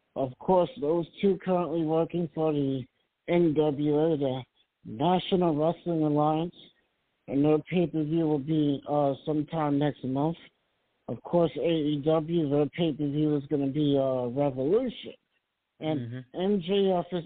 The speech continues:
Speaker 1: at it again. He always does this. Every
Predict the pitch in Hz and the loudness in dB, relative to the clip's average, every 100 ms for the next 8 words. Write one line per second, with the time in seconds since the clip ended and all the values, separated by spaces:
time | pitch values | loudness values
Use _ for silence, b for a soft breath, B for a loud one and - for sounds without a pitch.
0 | - 156 151 147 139 143 151 151 143 117 | -8 -6 -6 -6 -6 -8 -4 -4 -4 -6
1 | 110 _ _ _ _ _ _ _ _ _ | -14 _ _ _ _ _ _ _ _ _
2 | 147 - - 165 196 196 175 175 185 175 | -8 -6 -2 0 2 0 -2 0 2 2
3 | 139 120 117 147 165 190 | -4 -10 -6 -4 -2 -2